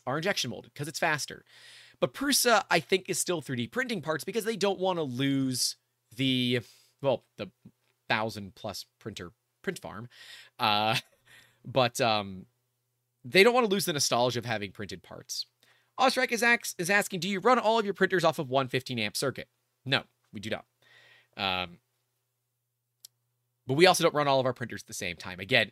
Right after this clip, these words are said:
it comes down to having the right machine. So give you an idea, the taz six almost never runs. Uh, the Fusion three only runs for big parts because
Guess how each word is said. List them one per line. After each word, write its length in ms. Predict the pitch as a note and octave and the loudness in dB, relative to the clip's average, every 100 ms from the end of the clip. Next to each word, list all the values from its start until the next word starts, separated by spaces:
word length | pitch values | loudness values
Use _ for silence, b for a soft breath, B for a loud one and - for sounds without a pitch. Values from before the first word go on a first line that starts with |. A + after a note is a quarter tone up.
| - | -2
it 180 | B2 - | -4 -4
comes 280 | C#3+ C#3 | -6 -4
down 200 | C3 A#2+ | 0 -2
to 80 | A#2 | -2
having 300 | A2 G#2 G#2 | -4 -4 -6
the 80 | G2+ | -10
right 180 | G2 F#2 | -12 -12
machine. 260 | - E2+ | -14 -12
So 220 | - B2 G#2+ | -6 -6 -6
give 200 | D3+ D3+ | -6 -4
you 40 | |
an 60 | B2+ | -2
idea, 500 | G#2 F#3 C3+ G2+ - b b b _ _ _ _ - | -2 4 4 4 -2 b b b _ _ _ _ 2
the 80 | |
taz 240 | - D4 B3 | 8 10 10
six 280 | - G#3 G3+ | 10 8 8
almost 240 | F#3 C#3 | 6 6
never 220 | D3+ B2+ | 2 2
runs. 460 | G2 F#2 G2+ - - _ | -4 -6 -8 -10 -12 _
Uh, 380 | A#2+ A2 G#2 G#2 - | 2 4 4 0 -4
the 120 | C3 | -6
Fusion 360 | B2+ G#3 D#3+ C3+ | -2 0 0 0
three 300 | G#3 C4 F3+ | 4 6 6
only 260 | E3 D#3 D3 | 4 2 0
runs 300 | C3 A#2+ - | 0 0 -4
for 100 | G#2+ | -2
big 260 | F#3 E3 - | 2 2 2
parts 320 | - F#2+ - | -8 -6 -6
because 300 | A#2 A2+ | -4 -4